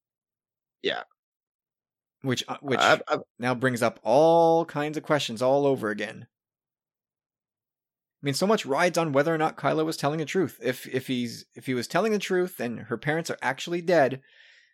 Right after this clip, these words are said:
Speaker 2: then I, you know, the movie goes one way. But if he was lying and her parents are still alive, everything is still on the table.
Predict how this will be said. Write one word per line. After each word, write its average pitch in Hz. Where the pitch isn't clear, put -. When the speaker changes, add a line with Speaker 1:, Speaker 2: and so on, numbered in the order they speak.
Speaker 2:
then 135
I, 135
you 156
know, 131
the 131
movie 135
goes 127
one 120
way. 107
But 120
if 135
he 127
was 110
lying 139
and 117
her 104
parents 131
are -
still 113
alive, 147
everything 123
is 107
still 113
on 101
the 110
table. 104